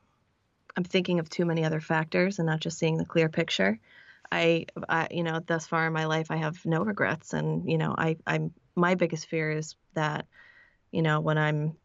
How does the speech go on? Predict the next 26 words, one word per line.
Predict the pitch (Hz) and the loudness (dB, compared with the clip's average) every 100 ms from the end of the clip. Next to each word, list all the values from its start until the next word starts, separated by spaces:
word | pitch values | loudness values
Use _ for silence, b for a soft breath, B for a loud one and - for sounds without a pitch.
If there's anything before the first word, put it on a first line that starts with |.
| - | -4
you | 160 | -2
know, | 147 | 0
hopefully | 160 160 165 - | -2 2 2 4
eighty, | 165 160 160 | 4 4 2
hopefully | 160 160 160 | 2 0 2
a | 160 | 2
hundred | 160 156 156 156 | 2 2 2 2
plus, | - 190 165 180 - - | 2 4 4 0 -6 -2
who | 190 | 4
knows | 185 180 165 175 | 4 6 4 2
how | 175 160 | -2 0
long | 160 160 165 - | 0 -2 -6 -6
we're | 170 160 160 | -4 0 2
gonna | 160 | 2
live | 156 160 | 2 2
then, | 202 175 202 B B B B - | 2 2 0 B B B B 0
um, | 165 156 165 175 - | 2 2 0 -4 0
that | 165 160 | 0 0
I'm | 170 | -2
gonna | 165 | -2
look | 160 165 | -2 -4
back | - 160 165 | -2 -2 -2
and | 170 160 | -8 -4
think | 175 160 160 - - _ - | 0 0 -2 -10 -20 _ -6
and | 156 | -6
start | 156 165 160 | -2 -4 -4